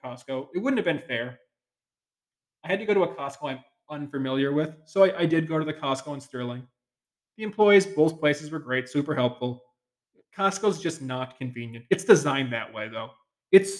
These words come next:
so massive that it just isn't in any way convenient. Sam's Club is surprisingly smaller and a lot more convenient. It, their, their snacks, stuff like that, is in a better location, easier to see.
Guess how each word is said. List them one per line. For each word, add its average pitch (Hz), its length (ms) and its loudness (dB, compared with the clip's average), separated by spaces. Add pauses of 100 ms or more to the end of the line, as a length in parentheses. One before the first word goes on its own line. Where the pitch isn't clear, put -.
so - 380 2
massive 131 520 0
that 131 200 -2 (840)
it - 180 -16
just - 260 -6
isn't 165 240 2
in 139 60 -10
any 135 160 -6
way 123 160 -4
convenient. 120 500 -12
Sam's - 340 -8
Club 226 160 -4
is 190 100 2
surprisingly 139 680 -2
smaller 131 600 -6 (2000)
and 190 280 -2
a 147 100 0
lot 135 360 2
more 127 160 -10
convenient. 113 560 -16
It, 143 220 -14
their, 131 360 -6 (760)
their 151 120 -14
snacks, 143 640 -6
stuff 160 320 0
like 151 200 2
that, 139 340 -2
is 143 180 -12
in 143 60 -20
a 135 40 -14
better 139 300 0
location, 139 580 -4
easier 139 320 -2
to 135 60 -4
see. 135 440 -2